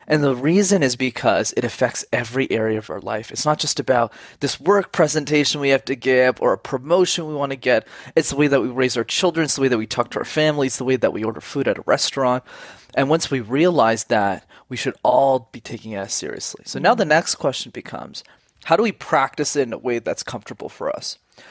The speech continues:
So the way that I always see this, Sarah, is communication is like juggling eighteen balls at the same time.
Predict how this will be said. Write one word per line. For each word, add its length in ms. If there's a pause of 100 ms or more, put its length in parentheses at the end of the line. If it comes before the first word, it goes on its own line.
(160)
So 120
the 60
way 160
that 160
I 60
always 240
see 180
this, 160
Sarah, 320
is 140
communication 600
is 100
like 140
juggling 500
eighteen 340
balls 320
at 80
the 80
same 240
time. 240